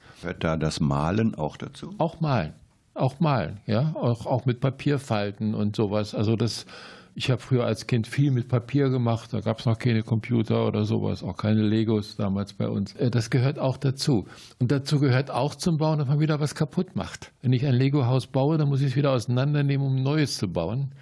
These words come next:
Speaker 2: Und dieses Zerstörerische ist ja auch wirksam. Wenn die Kinder nur zerstören,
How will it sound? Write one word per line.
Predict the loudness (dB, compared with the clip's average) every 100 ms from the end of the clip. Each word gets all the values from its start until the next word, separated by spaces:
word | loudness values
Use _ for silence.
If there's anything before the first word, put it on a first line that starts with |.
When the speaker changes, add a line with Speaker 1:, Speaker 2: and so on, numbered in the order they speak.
| -2
Speaker 2:
Und | 0 0
dieses | 0 -2 0
Zerstörerische | 0 0 2 2 2 0 -4 -4
ist | -4
ja | -2
auch | 0 -2 -4
wirksam. | -6 -6 -10 -12 -18 -8 0
Wenn | 2
die | 2
Kinder | 2 2 4
nur | 6 4 2
zerstören, | -2 -6 -6 -8 -8 -8